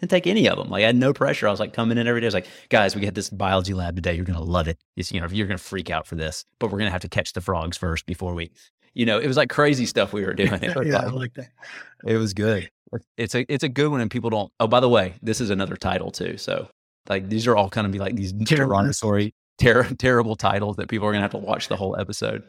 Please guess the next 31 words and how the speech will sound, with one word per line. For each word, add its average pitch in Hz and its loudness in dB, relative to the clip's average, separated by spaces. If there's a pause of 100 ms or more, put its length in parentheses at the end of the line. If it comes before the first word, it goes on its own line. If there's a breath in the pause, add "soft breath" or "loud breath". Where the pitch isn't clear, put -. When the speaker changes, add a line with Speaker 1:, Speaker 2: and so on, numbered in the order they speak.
(400 loud breath)
Speaker 1:
to 107 0
know 101 2
it's 101 -2
actually - -2
a, 98 -6
a - -12
Speaker 2:
Now, 107 2
I, 208 2
I 196 -2
Speaker 1:
plot. 190 0
Speaker 2:
just 208 -2
think 175 0 (1040)
that's 220 4
not 208 8
to - -4
say 160 4
that, 120 -10
especially 160 0
in 110 -8
sales, 107 -6
it's 120 -10
that 147 -2
even 165 2
more 156 4
so 151 -2
in 131 -2
sales 120 -4
leadership, 135 0
there's 135 0
always 139 2
pressure - -10